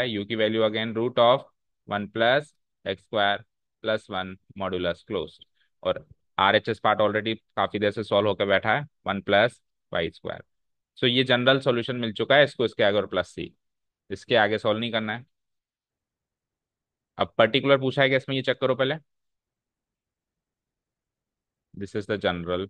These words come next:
form। ठीक है, इसमें कोई पूछा तो है?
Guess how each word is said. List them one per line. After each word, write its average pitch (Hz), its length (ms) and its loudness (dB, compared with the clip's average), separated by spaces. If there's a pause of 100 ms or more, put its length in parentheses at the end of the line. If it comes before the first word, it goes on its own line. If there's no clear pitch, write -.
form। 80 220 -4 (2000)
ठीक 127 180 0
है, 160 140 2 (420)
इसमें 113 300 -4
कोई 110 140 6 (380)
पूछा 113 260 2
तो 117 120 0
है? 127 80 0